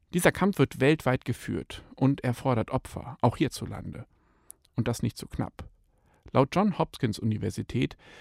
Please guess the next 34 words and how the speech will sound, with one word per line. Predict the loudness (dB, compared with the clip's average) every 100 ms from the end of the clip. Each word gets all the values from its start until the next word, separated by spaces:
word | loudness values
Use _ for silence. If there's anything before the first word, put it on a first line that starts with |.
| -20 -8
sind | 0 2
es | 2
bisher | 0 2 0 0
etwa | 0 0
drei | 2 2 4
Millionen | 4 4 4 2 0
Todesopfer | -2 -4 -2 -8 -4 -2 0
weltweit, | 0 0 0 0 0
davon | 0 2 2 -2
etwa | -2 0 2
achtzigtausend | 0 0 -6 -4 -2 0 0 0
in | 0
Deutschland. | 0 -2 -6 -12 -14 -20 -20 _ _ _ _ _ _ _ -20 -18 -6
Und | 2 4
daher | 6 6 6
hat | 4
Bundespräsident | 2 2 0 -2 0 2 2
Frank-Walter | 2 2 2 0 0
Steinmeier | 0 2 4 4 4
für | 2 2
morgen | 4 6 4 4
auch | 4 4
zu | 2 -2
etwas | 0 0 2
eingeladen, | 4 6 6 6 4 2 -4 -20 -6
das | -4 -4 -4
ich | -4 -6
bis | -4
jetzt | -6 0
nur | 2 2
von | 2 2 4
gefallenen | 2 2 4 4 2
Gedenken | 0 -2 -2 -4
kenne. | -8 -10 -12